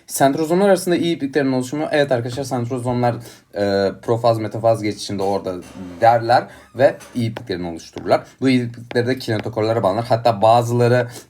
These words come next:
direkt hani kinetokorlara bağlanmak yerine bir sentrozomdan direkt diğer sentrozoma bağlanır ve hücrenin boyca uzamasını sağlar. Dolayısıyla buradaki cevabımız B şıkkı.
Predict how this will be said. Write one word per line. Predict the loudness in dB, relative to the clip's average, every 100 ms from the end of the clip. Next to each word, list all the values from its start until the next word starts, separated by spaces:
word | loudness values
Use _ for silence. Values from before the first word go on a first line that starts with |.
| -2
direkt | 2 2 0 -8
hani | -10 -6
kinetokorlara | -4 -4 -2 0 2 4
bağlanmak | 4 4 2 0 -2
yerine | -2 -4 -6
bir | -4
sentrozomdan | -2 -2 -4 -8 -6 -6 -4
direkt | -4 0
diğer | 2
sentrozoma | 2 -4 -4 -6 -2
bağlanır | 2 2 0
ve | -2 -4 -10 -14
hücrenin | -8 -2 0 2
boyca | 2 2 0
uzamasını | -4 -6 -8 -10
sağlar. | -12 -10 -6 -6 -6 _ _ _ _ _ _ _ -20 -12 -4
Dolayısıyla | -2 -2 -4
buradaki | -4 -6 -8 -10 0
cevabımız | 2 2 0 -6
B | -6
şıkkı. | -8 _